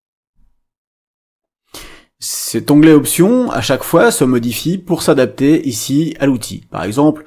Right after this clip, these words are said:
juste si je clique sur l'outil loupe, ici zoom, eh bien, en dessous, vous voyez que j'ai de nouveau, euh, autodimensionné, euh, la fenêtre, et cetera, et cetera. Donc ici, on a cette zone-là qui modifie,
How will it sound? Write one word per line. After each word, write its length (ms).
juste 320
si 160
je 100
clique 420
sur 220
l'outil 480
loupe, 240
ici 320
zoom, 440
eh 60
bien, 560
en 120
dessous, 300
vous 80
voyez 360
que 220
j'ai 160
de 120
nouveau, 520
euh, 280
autodimensionné, 1200
euh, 300
la 100
fenêtre, 640
et 80
cetera, 340
et 20
cetera. 420
Donc 260
ici, 420
on 180
a 320
cette 400
zone-là 480
qui 160
modifie, 760